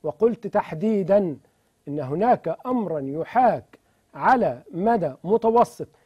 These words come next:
للقضية الفلسطينية أكثر فداحة مما حدث منذ نكبة ثمانية وأربعين. عبد الفتاح السيسي بالمناسبة لا ينكر على الإطلاق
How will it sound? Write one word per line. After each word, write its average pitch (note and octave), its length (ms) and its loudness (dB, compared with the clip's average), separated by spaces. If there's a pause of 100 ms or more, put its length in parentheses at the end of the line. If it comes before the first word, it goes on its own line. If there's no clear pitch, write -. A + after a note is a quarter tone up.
(160)
للقضية G#3+ 580 -2
الفلسطينية A#3 760 -2 (360)
أكثر B3 360 0
فداحة F#3+ 540 0 (440)
مما G3+ 500 2
حدث B3 400 0 (360)
منذ A#3 500 0 (320)
نكبة A3+ 480 0 (560)
ثمانية G#3 300 4
وأربعين. A#2 420 -4 (320)
عبد F3+ 160 2
الفتاح - 420 2
السيسي B3 400 -6
بالمناسبة F#3+ 720 0 (840)
لا F3+ 200 0
ينكر F3+ 460 -2
على G3+ 300 4
الإطلاق G3 580 -2